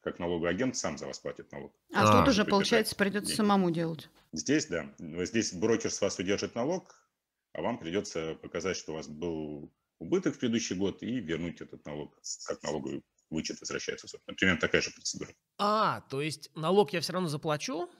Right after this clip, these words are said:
Speaker 3: Ну,
Speaker 2: потом
Speaker 3: точнее,
Speaker 2: тебе его
Speaker 3: брокер,
Speaker 2: будут
Speaker 3: брокер,
Speaker 2: возвращать, да?
Speaker 3: брокер с
Speaker 1: Брокер,
Speaker 3: меня его
Speaker 1: брокер
Speaker 3: возьмет.
Speaker 1: должен будет заплатить, да,
Speaker 3: А
Speaker 1: да.
Speaker 3: потом
Speaker 1: Брокер
Speaker 3: я
Speaker 1: не видит
Speaker 3: верну
Speaker 1: предыдущий год.
Speaker 3: то, что он
Speaker 1: Да.
Speaker 3: заплатит.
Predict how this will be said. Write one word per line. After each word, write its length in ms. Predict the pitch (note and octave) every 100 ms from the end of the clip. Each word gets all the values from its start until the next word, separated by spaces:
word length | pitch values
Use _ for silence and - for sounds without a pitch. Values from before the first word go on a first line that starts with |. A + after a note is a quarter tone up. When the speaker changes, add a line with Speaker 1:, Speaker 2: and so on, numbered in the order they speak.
| _ -
Speaker 3:
Ну, 140 | G#3
Speaker 2:
потом 60 | G#3
Speaker 3:
точнее, 200 | A#3 A3
Speaker 2:
тебе 140 | F#3 A3
его 120 | G#3
Speaker 3:
брокер, 60 | G3+
Speaker 2:
будут 140 | G3+
Speaker 3:
брокер, 40 | G3+
Speaker 2:
возвращать, 520 | C#3+ F#3+ G3 - F3
да? 40 | F3
Speaker 3:
брокер 220 | E3+ A#2+
с 40 | F3
Speaker 1:
Брокер, 200 | F#3+ D3
Speaker 3:
меня 80 | G2
его 80 | G#2+
Speaker 1:
брокер 100 | C3+ A2+
Speaker 3:
возьмет. 100 | F#2+
Speaker 1:
должен 200 | F#2+ F2+
будет 100 | E2
заплатить, 560 | - F2+ E2+ D#2+ - _ -
да, 200 | F2 A2+ D2 - -
Speaker 3:
А 0 |
Speaker 1:
да. 80 | A#2+
Speaker 3:
потом 280 | C3+ A3
Speaker 1:
Брокер 100 | A3 F#3+
Speaker 3:
я 60 |
Speaker 1:
не 80 | F#3+ G3
видит 20 | F3+
Speaker 3:
верну 180 | A#2
Speaker 1:
предыдущий 400 | F2 F#2 F2+ -
год. 160 | - -
Speaker 3:
то, 120 | A#2
что 160 | - A2+
он 40 |
Speaker 1:
Да. 100 | G#2+
Speaker 3:
заплатит. 340 | - F#2+ -